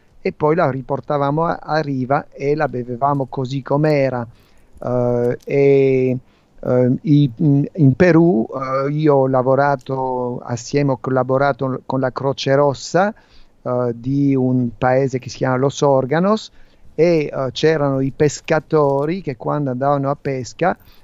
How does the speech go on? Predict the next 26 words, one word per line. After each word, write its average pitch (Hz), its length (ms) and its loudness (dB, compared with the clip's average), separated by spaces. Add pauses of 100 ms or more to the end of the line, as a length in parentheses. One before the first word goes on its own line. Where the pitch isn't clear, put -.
(180)
prelevavano 151 1120 0
l'acqua 139 380 -4
di 139 160 -6
mare, 143 520 0 (380)
mm, 127 140 0
eh, 120 380 -6
sotto 139 480 -2
la 127 100 0
superficie, 139 920 -2 (480)
eh, 131 280 -6
e, 170 400 0
eh, 131 280 -8
portavano 135 880 0
alla 143 280 -6
Croce 147 400 -4
Rossa 147 380 -2
delle 135 360 -2
taniche 156 520 0
di 131 160 -2
acqua 131 280 -2
di 139 140 -4
mare 127 440 -2 (340)
che 151 140 0
veniva 160 460 2
utilizzata 147 760 -2
direttamente 147 1120 -2